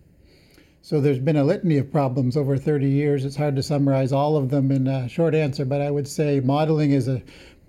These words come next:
big problem, and that's come up not only in today's reports, but also last year's reports on hydrogen and so on.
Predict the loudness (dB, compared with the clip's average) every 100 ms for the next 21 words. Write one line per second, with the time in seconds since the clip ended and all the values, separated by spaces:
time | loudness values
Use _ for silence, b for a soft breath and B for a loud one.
0 | -2 -2 0 -2 0 0 0 2 0 0
1 | -2 -2 0 0 0 0 0 0 -2 -2
2 | -2 0 0 -2 -4 -6 -8 -8 -8 -6
3 | -8 -8 -8 -8 -8 -8 -8 -8 -8 -10
4 | -12 -10 -8 -6 -6 -6 -10 -10 -10 -10
5 | -8 -8 -8 -8 -10